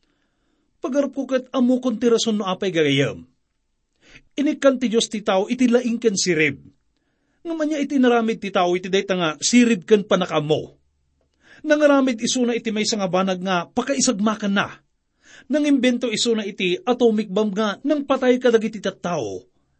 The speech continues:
Ket adu dagiti dinadaal na. Nakatulong ka di daytoy iti panangparang ay kumaken, panangisaknap iti kinatal na. Saan gagayem?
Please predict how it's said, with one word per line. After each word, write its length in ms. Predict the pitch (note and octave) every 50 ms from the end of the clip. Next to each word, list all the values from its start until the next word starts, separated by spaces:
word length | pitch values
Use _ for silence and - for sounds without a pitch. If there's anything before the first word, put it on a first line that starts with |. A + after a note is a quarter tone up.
| _ _ _ _ _ _ -
Ket 240 | - D4+ D4 -
adu 240 | D4+ C#4+ A#3+ C#4+ C4
dagiti 400 | C4+ B3 A3+ A#3+ A#3 B3+ A#3+ A#3+
dinadaal 640 | - A3 G3 C4 B3+ C#4 C4 A3 A#3+ A3 A3+ A3 G#3
na. 160 | F#3+ E3+ G#2+ D#2 - - _ _ _ _ _ _ _ _ _ _ _ _ _ _ _ _ _ _ _ _ -
Nakatulong 560 | C4 D#4 - D#4 - - D4+ D4 C4+ C4 B3+
ka 80 | B3+ B3+
di 80 | G#3+ G#3+
daytoy 480 | G3+ G3+ G3 F#3 F#3 G3+ G3+ F#3+ F3+
iti 320 | F3+ F3+ F#3+ F3+ F3 E3 -
panangparang 640 | - A#3 A3+ A3 G#3+ G#3+ - G#3 F#3 F3 F#3 F3+
ay 160 | F3+ F#3 F3+ F3+
kumaken, 640 | E3+ E3 E3 F3 E3+ - F#3 F3+ F3 D#3+ D3+ D3 - _ _ _ _
panangisaknap 720 | - C#4+ C#4 C#4 C4+ C4 B3+ B3+ - - G#3+ G#3 G#3 - G#3+
iti 320 | G#3 G3 F3+ D3+ C#3 -
kinatal 320 | G3+ F3+ F3 E3+ D#3+ D3+
na. 240 | C#3 B2 A2 G#2 G2 - _ _ _ _ _ _ _ _ _ _ _ _
Saan 480 | - - - D#4+ C#4+ C#4 C#4 C#4 C4+ B3
gagayem? 560 | G#3+ G#3 G3 F#3 D#3+ D3+ D3+ A#2+ G2 F2